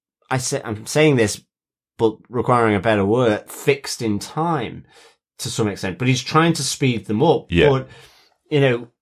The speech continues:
Speaker 1: he can't speed up the birth of Victor Timely. So whatever iterations that don't work when he's doing it, and
Speaker 2: Mm-hmm.
Speaker 1: ultimately he's working on a problem that is the wrong problem to solve as well, which is never gonna work.
Speaker 2: Yeah,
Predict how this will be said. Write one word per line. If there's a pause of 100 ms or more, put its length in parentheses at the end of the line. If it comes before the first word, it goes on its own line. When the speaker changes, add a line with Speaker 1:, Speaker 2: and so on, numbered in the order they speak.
(200)
Speaker 1:
he
can't
speed
up (260)
the
birth
of
Victor
Timely.
So (360)
whatever
iterations
that
don't (580)
work
when
he's
doing
it,
and
Speaker 2:
Mm-hmm.
Speaker 1:
ultimately (1120)
he's
working
on
a
problem
that (280)
is
the
wrong
problem
to
solve
as
well,
which
is
never
gonna
work.
Speaker 2:
Yeah,